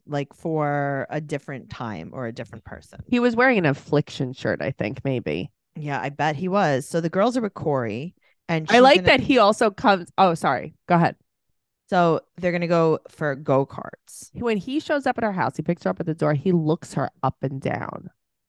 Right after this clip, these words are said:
Speaker 1: Yeah, it's great.
Speaker 2: Like, and, like, bites her lip. Like, the way Matt looks at you
Speaker 1: Yes.
Speaker 2: is the
Speaker 1: When I,
Speaker 2: way
Speaker 1: when I feed him?
Speaker 2: Yes.
Speaker 1: <laughs> Yes.
Speaker 2: Yeah, I was like,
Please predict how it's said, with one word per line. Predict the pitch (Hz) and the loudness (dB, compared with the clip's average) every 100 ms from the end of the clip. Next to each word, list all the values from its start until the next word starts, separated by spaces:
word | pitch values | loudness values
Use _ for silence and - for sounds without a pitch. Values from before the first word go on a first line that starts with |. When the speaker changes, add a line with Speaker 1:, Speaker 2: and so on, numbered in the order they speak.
| _ - | _ -4
Speaker 1:
Yeah, | 165 123 | -2 -2
it's | - | -6
great. | - | -4
Speaker 2:
Like, | 135 185 | 0 2
and, | 196 | 4
like, | 196 185 160 | 4 0 0
bites | 147 151 - | 0 2 0
her | - | 0
lip. | 135 127 | 0 0
Like, | 202 190 | 0 0
the | 180 | 0
way | 226 | 0
Matt | 269 170 170 | 0 0 0
looks | 180 - 165 | -2 -6 -8
at | |
you | 170 | 2
Speaker 1:
Yes. | 165 143 170 | 4 4 2
Speaker 2:
is | 190 | 0
the | 160 | 0
Speaker 1:
When | 156 175 | 2 6
I, | |
Speaker 2:
way | 175 - | 6 6
Speaker 1:
when | 190 | 4
I | 175 | 4
feed | 170 175 165 | 4 2 2
him? | 214 254 285 220 | 2 0 -2 2
Speaker 2:
Yes. | 226 147 139 - 240 | 4 4 2 -10 -12
Speaker 1:
<laughs> | - 370 415 - | -10 -10 -8 -8
Yes. | - 214 190 - - | -8 -10 -14 -16 -4
Speaker 2:
Yeah, | 208 | 2
I | 233 | 4
was | 254 | 4
like, | 240 | 2